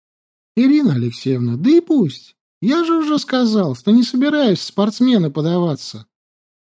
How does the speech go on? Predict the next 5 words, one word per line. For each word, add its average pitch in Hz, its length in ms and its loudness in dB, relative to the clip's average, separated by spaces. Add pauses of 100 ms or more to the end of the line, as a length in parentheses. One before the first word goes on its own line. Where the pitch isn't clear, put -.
(320)
«И 147 80 -2
зря», — 165 520 2 (520)
она 160 280 0
рубанула 143 540 0
рукой. 135 520 -4